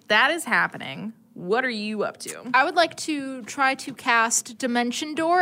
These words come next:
Speaker 2: and teleport onto the red bumper car with the body in it.
Speaker 1: Okay, so that is going to be a harder thing, so I
Speaker 2: Yes.
Speaker 1: am going to request that you roll an Arcana check to see your magic accuracy.
Speaker 2: I got a five plus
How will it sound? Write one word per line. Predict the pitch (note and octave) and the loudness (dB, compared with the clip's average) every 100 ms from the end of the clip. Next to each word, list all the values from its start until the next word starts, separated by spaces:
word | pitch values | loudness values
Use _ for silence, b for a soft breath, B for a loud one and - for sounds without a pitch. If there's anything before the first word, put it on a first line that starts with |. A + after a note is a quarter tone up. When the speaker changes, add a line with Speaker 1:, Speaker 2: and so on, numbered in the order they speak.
| - | 2
Speaker 2:
and | A#3+ | -2
teleport | B3 A3+ A3+ B3 A#3+ A3+ - B B B B F#3 | -4 -4 -4 -2 0 -2 -8 B B B B 0
onto | A#3 C4 C#4 - C4 B3 A#3 A#3 A3 A3 B B B B - | 4 4 2 -4 -2 0 0 2 0 -2 B B B B -8
the | B3 A#3+ | -4 -2
red | G#3 A3 G#3+ G#3 G#3 - b b | 2 4 4 2 -2 -6 b b
bumper | A#3 G#3 G#3+ | -2 -2 -4
car | G#3 G#3 G3+ | -4 -2 -2
with | G#3+ | -6
the | A3 | -6
body | G#3 E3 - G#2 | -4 -4 -6 -12
in | - | -16
it. | - - | -10 -6
Speaker 1:
Okay, | - G3+ F3+ | 0 0 0
so | F3 B3+ | -2 2
that | B3+ B3 | 2 2
is | B3 | -2
going | C#4 D#4+ | -4 -6
to | E4 | -4
be | D#4+ | -2
a | A3 | -2
harder | - G3 F#3+ F#3+ | 0 0 2 0
thing, | A3+ D#3 D3+ D3+ F3 | -4 -8 -8 -8 -6
so | F3 | -4
I | |
Speaker 2:
Yes. | A3+ G3 | -4 -2
Speaker 1:
am | E3+ F3 | -4 -2
going | F3 F3 | -4 -6
to | D#3+ | -4
request | D#3+ D#3+ D3+ D3 D#3 | -4 -4 -8 -10 -16
that | - | -12
you | D#3 | -10
roll | D3+ D3 | -8 -10
an | C#3+ | -10
Arcana | D#3 - E3 D3+ | -12 -8 -8 -6
check | D#3 D3+ | -8 -6
to | E3+ | -6
see | - D#3 D#3 | -6 -6 -6
your | D#3 | -8
magic | D#3 D#3 D#3 E3 - | -6 -6 -6 -8 -8
accuracy. | D3 D#3 - - - A3 G3 | -8 -8 -10 -12 -10 -12 -10
Speaker 2:
I | C#4 C#4+ C#4+ D#4+ B3+ | -6 -2 -2 -2 -6
got | C#4+ C4 B3+ B3+ | -2 0 0 -2
a | C4 B3 A#3+ | -2 -2 -2
five | - B3+ B3 C#4 C#4+ - | -4 -2 0 -2 -6 -14
plus | - A#3+ A#3 - | -2 0 0 -2